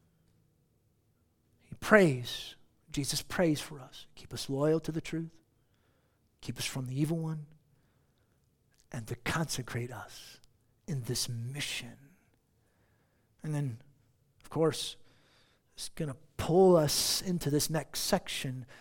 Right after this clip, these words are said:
because now you'll see specifically verses twenty through twenty-six. We'll see this next week. How Jesus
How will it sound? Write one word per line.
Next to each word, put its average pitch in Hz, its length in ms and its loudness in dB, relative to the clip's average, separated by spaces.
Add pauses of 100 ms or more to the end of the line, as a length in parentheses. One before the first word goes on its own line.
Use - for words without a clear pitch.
(300)
because 147 280 2
now 160 160 2
you'll 151 200 2
see 143 640 2
specifically 160 800 0
verses 131 340 -2
twenty 151 300 -4
through 151 140 -4
twenty-six. 151 540 -2
We'll 135 100 -8
see 143 100 -4
this 139 180 -4
next 139 240 -8
week. 165 300 -12 (1800)
How 147 160 -4
Jesus 147 640 2